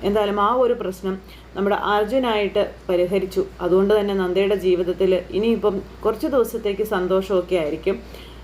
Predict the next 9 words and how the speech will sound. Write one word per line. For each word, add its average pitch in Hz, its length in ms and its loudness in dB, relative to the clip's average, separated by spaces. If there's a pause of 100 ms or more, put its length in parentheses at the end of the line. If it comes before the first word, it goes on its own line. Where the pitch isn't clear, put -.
(180)
ഇനി 240 140 2
നന്ദയും 254 640 0
ഗൗതവും 254 480 2
ഒന്നിച്ച് 226 340 -4
അവര് 214 320 0
സന്തോഷിക്കുന്നത് 220 720 -2
കാണുമ്പം 180 520 0
ഇത്രയും 220 540 0
ദിവസം 196 420 -2